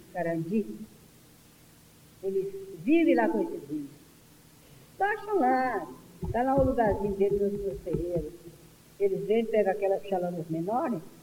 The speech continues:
e vai lá no terreirinho, lá na, das tábuas, e tem um diálogo, ensinam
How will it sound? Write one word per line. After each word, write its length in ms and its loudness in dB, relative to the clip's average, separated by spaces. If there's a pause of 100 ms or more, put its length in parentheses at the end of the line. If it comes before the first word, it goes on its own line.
(320)
e 100 -2
vai 160 6
lá 140 4
no 100 4
terreirinho, 600 4
lá 140 2
na, 120 -2
das 300 -2
tábuas, 420 2 (840)
e 400 6 (460)
tem 140 0
um 100 2
diálogo, 840 4 (1200)
ensinam 920 4